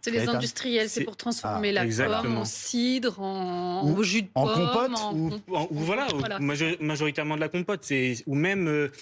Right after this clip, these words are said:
Speaker 3: c'est ce qu'on appelle le frais. Les, les pommes qui viennent de Pologne ou qui sont importées,
Speaker 2: Mm. Oui.
Speaker 3: c'est celles que l'on peut retrouver à Rungis. À Rungis qui après, euh, dessert les, les marchés frais, les marchés que l'on peut retrouver sur Paris, ou encore les, les cantines, que ce soit bien les, les cantines commerciales ou les cantines scolaires.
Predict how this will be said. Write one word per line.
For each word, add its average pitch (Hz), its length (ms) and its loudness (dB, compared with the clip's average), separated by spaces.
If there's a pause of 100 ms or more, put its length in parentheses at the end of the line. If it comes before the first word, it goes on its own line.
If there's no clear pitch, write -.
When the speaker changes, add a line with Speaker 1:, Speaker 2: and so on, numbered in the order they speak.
(280)
Speaker 3:
c'est - 100 -8
ce 139 60 -4
qu'on 160 160 -2
appelle 170 240 -2
le 147 300 0
frais. 214 360 -4 (380)
Les, 131 240 0
les 139 140 2
pommes 185 260 0
qui - 160 -6
viennent 147 440 0
de 131 140 0
Pologne 156 360 0
ou 143 40 0
qui 135 140 -8
sont 135 160 -4
importées, 208 560 -2 (140)
Speaker 2:
Mm. 131 40 -4
Oui. 123 200 -2
Speaker 3:
c'est - 100 0
celles 180 180 0
que - 80 -2
l'on 151 140 2
peut 143 80 -2
retrouver 143 420 2
à 127 120 0
Rungis. 139 500 -4 (320)
À 127 80 -4
Rungis 131 400 0
qui 143 140 0
après, 170 400 2
euh, 147 100 4
dessert 147 480 0
les, 127 380 2
les 123 140 -2
marchés 143 340 -2
frais, 170 340 -6 (280)
les 127 60 0
marchés 131 280 -2
que - 80 -4
l'on 131 100 2
peut 135 140 -2
retrouver 135 320 0
sur 123 160 -4
Paris, 139 320 -4 (420)
ou 131 100 0
encore 147 360 0
les, 123 280 2
les 127 140 0
cantines, 143 400 -2
que 143 100 0
ce 127 120 -2
soit 131 160 -2
bien 139 200 -2
les, 127 220 2
les 120 120 0
cantines 135 340 -4
commerciales 147 520 0
ou 156 80 -2
les 135 120 0
cantines 143 260 -2
scolaires. 123 340 0